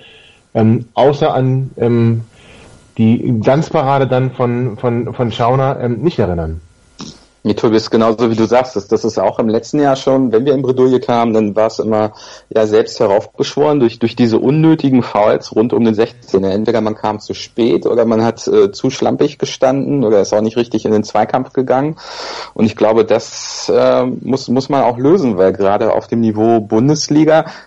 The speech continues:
Speaker 2: da gibt's andere Freistoßschützen und da gibt's Mannschaften, die mit, mit tollen Tricks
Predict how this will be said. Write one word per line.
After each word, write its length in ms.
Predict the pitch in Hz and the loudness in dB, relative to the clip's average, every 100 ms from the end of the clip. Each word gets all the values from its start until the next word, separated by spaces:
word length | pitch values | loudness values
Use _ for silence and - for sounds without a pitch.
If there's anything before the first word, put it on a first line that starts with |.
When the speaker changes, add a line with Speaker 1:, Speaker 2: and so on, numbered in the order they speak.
| _ | _
Speaker 2:
da 80 | - | -4
gibt's 320 | 107 110 - | -4 -6 -8
andere 380 | - 104 135 147 | -2 0 2 0
Freistoßschützen 960 | 143 127 127 - 135 135 139 135 - 127 | 0 -2 -2 0 -2 0 -4 -4 -4 -2
und 100 | 117 | 0
da 80 | |
gibt's 220 | 113 117 - | -2 -2 -2
Mannschaften, 880 | 113 117 127 123 - 117 117 110 110 _ _ _ - | -2 0 -4 -4 -2 0 2 0 -4 _ _ _ -4
die 60 | 117 | 0
mit, 320 | 117 110 - | 2 0 0
mit 220 | 113 120 | 0 0
tollen 300 | - 127 131 | 0 2 2
Tricks 520 | 135 - 123 - - | 0 0 0 -2 -14